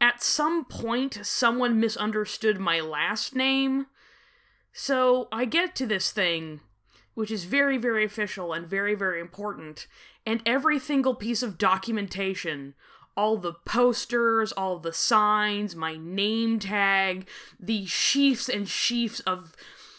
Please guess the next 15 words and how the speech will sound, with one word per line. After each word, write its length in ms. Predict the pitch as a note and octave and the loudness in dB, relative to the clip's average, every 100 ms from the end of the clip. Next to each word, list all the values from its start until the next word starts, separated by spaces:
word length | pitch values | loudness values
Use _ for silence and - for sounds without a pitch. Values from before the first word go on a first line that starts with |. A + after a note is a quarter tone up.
| - | -20
finely 840 | - - - B3+ C4+ C#4 C4 A#3 | -12 -4 2 6 6 6 4 2
printed, 640 | G3+ - A#3+ G#3+ G#3+ F#3 | -2 0 0 0 -4 -6
thick, 600 | - - - D4+ C#4 - | -14 -12 -8 0 0 0
expensive 880 | A#3 - - - C4+ A#3+ A#3 A#3 G3+ | -4 0 0 2 2 4 2 0 -4
paper, 640 | G#3+ A3+ A3 G3 D#3+ C#3 C3+ _ _ - _ _ _ _ - | 0 0 2 2 2 2 -6 _ _ -20 _ _ _ _ 0
all 240 | A#3 C#4+ | 4 4
spell 340 | C#4 - C4 | 2 2 2
my 180 | B3+ A3 | 4 2
last 460 | G3+ G3+ G3+ A#3+ - | 2 2 2 0 -2
name 220 | A3+ G#3 | 0 0
with 160 | F#3+ F#3+ | 0 -4
a 40 | |
fucking 500 | - A3 G3 G#3 F#3 | -6 -6 -4 -4 -4
N. 540 | F3 F3 D3+ C#3 - - - | -2 -4 -4 -4 0 0 8
<laughs> 1500 | A#3+ D#4+ D#4+ C#4+ - - - - - G3 - E4 - E4+ | 10 10 10 2 0 -10 -10 -6 -6 -6 4 6 6 2